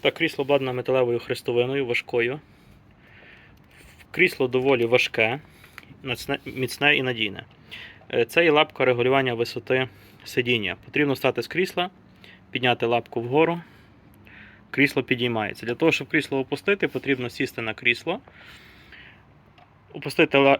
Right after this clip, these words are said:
підняти лапку вгору, під вашою вагою воно підіймається. Так, з цієї сторони в нас є регулятор регулювання кута нахилу спинки. Тобто відкидається спинка аж до такого напівлежачої позиції, але там є кілька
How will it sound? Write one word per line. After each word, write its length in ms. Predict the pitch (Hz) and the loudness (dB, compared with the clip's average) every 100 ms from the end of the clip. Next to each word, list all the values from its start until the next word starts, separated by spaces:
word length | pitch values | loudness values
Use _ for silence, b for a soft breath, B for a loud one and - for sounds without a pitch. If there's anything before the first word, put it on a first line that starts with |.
| - | 0
підняти 320 | 143 139 127 | 0 0 4
лапку 320 | 127 123 - | 2 2 0
вгору, 300 | 135 156 202 | 0 2 2
під 140 | - 123 | 0 -2
вашою 340 | 135 135 127 | -2 -2 -2
вагою 320 | 120 131 151 | 0 2 2
воно 200 | 117 123 | 0 -6
підіймається. 720 | 127 120 113 117 104 95 - - B B B B B B - _ - - - - B B B B | -8 -8 -6 -4 -4 -6 -10 -20 B B B B B B -20 _ -20 -20 -20 -20 B B B B
Так, 280 | - 113 - - B B B B | -2 -2 -2 -14 B B B B
з 100 | - | -16
цієї 400 | - 143 170 185 | -2 2 4 2
сторони 400 | - 143 143 165 | 0 0 0 -2
в 40 | |
нас 260 | 143 143 - | -2 -4 -2
є 120 | 135 | -2
регулятор 600 | 120 120 120 139 143 147 - - - B B B B - | 0 0 2 0 0 -6 -6 -20 -20 B B B B -2
регулювання 720 | 120 117 120 123 139 143 135 B B B B B B B B | -2 2 2 2 2 2 0 B B B B B B B B
кута 260 | - 131 131 | -2 0 2
нахилу 360 | 131 - 123 | 0 -2 -6
спинки. 480 | - - 110 107 107 - B B _ B B B - | -6 -4 -4 -4 -10 -10 B B _ B B B -18
Тобто 220 | - 127 | -8 -6
відкидається 540 | 123 - 139 143 - | -6 -2 2 2 2
спинка 360 | 127 - 127 120 | -12 -6 -6 -4
аж 80 | 113 | -6
до 100 | 117 | -8
такого 360 | 123 135 123 | -4 -2 0
напівлежачої 640 | 120 - 123 120 123 - 123 | -2 -6 -4 -2 -2 -4 -8
позиції, 540 | 127 143 208 - 170 | -6 -6 -6 -6 -4
але 120 | 120 | -4
там 220 | 120 147 143 | 0 -2 -2
є 60 | |
кілька 400 | 131 135 - 123 | -6 -6 -2 -2